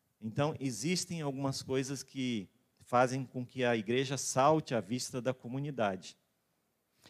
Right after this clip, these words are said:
O ideal seria que o que saltasse à vista da comunidade seria o mesmo que nós vemos nos primeiros capítulos de Atos. Ou seja,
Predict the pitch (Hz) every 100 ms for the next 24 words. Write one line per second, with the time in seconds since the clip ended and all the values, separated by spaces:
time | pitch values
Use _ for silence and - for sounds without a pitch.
0 | _ 147 208 147 120 156 131 87 _ -
1 | - 117 127 127 - 120 113 131 - 139
2 | 123 - 147 123 127 107 104 110 113 101
3 | 95 95 104 95 101 135 107 90 - _
4 | _ _ - - 123 139 135 120 139 170
5 | 151 147 139 123 107 127 139 127 - 127
6 | 120 120 - 131 127 120 113 123 127 101
7 | 101 - - - _ _ _ _ _ _
8 | _ _ _ _ - 101 95 117 117 110
9 | 95